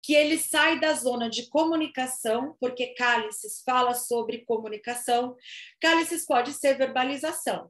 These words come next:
tá? Ela fala sobre a comunicação através da fala, da verbalização. Mas essa comunicação, hoje em dia, por causa das questões atuais, ela está muito facilitada pelo mundo virtual.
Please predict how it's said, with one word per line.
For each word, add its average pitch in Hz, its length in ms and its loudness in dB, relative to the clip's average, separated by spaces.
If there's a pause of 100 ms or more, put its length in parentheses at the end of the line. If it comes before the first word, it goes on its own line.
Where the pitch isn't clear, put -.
(160)
tá? 196 200 0
Ela 208 200 0
fala 208 240 0
sobre 220 280 -4
a 220 80 -8
comunicação 220 500 -8
através 220 420 -6
da 226 160 -4
fala, 214 480 -2
da 190 140 -6
verbalização. 214 920 -4 (720)
Mas 285 220 6
essa 330 240 2
comunicação, 285 840 -4
hoje 269 420 6
em - 20 -12
dia, 220 300 -4
por 247 200 -2
causa 196 300 -4
das 190 160 -10
questões 190 480 -10
atuais, 214 680 2
ela 240 260 2
está 262 240 -2
muito 269 260 -6
facilitada 285 840 -2
pelo 302 260 0
mundo 294 220 -6
virtual. 285 580 -4